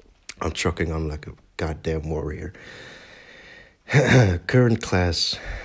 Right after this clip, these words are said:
just got a letter, and they need to spot the errors.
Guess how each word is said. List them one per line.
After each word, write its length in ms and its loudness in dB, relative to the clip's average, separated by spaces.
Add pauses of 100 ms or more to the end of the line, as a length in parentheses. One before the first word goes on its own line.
(320)
just 320 -2
got 240 0 (800)
a 60 -2
letter, 460 2 (1000)
and 260 0
they 80 0
need 240 -4
to 80 -6
spot 480 -6
the 180 -6
errors. 600 -8